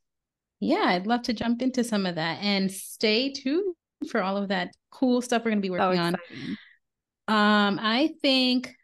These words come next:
Speaker 1: to the easiest story of how I became a dietitian is that I went to school to be a dentist and didn't want to be a dentist after I finished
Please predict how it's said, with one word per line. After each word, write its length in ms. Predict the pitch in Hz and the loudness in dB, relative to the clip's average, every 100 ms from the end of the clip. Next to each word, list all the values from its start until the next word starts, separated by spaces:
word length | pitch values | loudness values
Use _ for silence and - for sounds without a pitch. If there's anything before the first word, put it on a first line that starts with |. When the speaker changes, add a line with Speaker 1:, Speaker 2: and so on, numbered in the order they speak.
| _ - | _ -16
Speaker 1:
to 760 | - 240 226 226 220 220 220 214 | -6 -2 0 2 0 0 0 -2
the 120 | 202 | -4
easiest 400 | 269 339 381 311 | 0 0 2 0
story 300 | - 233 214 | 0 0 2
of 100 | 185 | 0
how 220 | 160 196 | 0 0
I 180 | 175 180 | 0 0
became 320 | 185 190 196 | -4 -4 -4
a 40 | 190 | -2
dietitian 680 | 190 185 - 214 - 214 208 | 0 -2 -2 -2 0 0 -2
is 540 | 208 208 202 202 196 | -2 0 2 2 -2
that 220 | - 190 185 | -2 -2 0
I 160 | 214 | 0
went 220 | 240 262 | 0 0
to 80 | 262 | -2
school 260 | - 247 233 | -4 -4 -4
to 120 | 233 | -4
be 120 | 220 | -2
a 60 | 214 | -2
dentist 720 | 170 196 220 294 320 320 - | -2 -6 -4 -2 -2 -4 -12
and 300 | - 202 196 | -6 -2 -2
didn't 320 | 190 202 185 185 | 0 0 0 0
want 300 | 185 185 - | 0 0 -4
to 80 | |
be 160 | 196 208 | -4 -2
a 20 | |
dentist 520 | 214 320 320 233 233 - | 2 4 4 2 2 -2
after 300 | 202 196 196 | -4 -2 -2
I 160 | 190 | -2
finished 520 | 190 190 185 190 - | -2 -4 -2 -4 -8